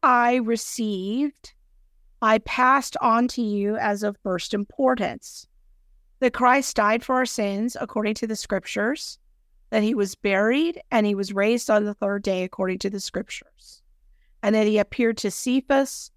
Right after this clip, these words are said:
and then to the twelve. After that, he appeared to more than five hundred of the brothers and sisters at the same time, most of whom are still living,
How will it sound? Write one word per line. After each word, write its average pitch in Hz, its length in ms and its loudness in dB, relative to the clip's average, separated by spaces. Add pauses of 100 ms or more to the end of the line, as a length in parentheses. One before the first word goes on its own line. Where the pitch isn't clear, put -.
(300)
and 220 180 0
then 214 180 2
to 262 120 -2
the 262 100 2
twelve. 196 520 0 (480)
After 226 300 2
that, 226 240 4
he 226 140 0
appeared 202 360 -2
to 190 100 -4
more 196 180 -2
than 190 140 -6
five 220 280 2
hundred 220 280 0
of 226 80 0
the 220 80 -4
brothers 185 580 0 (460)
and 196 140 0
sisters 226 760 0 (500)
at 269 180 4
the 269 100 -4
same 220 340 2
time, 185 500 -2 (420)
most 240 300 4
of 220 100 0
whom 226 160 2
are 214 100 0
still 208 320 -2
living, 185 460 -4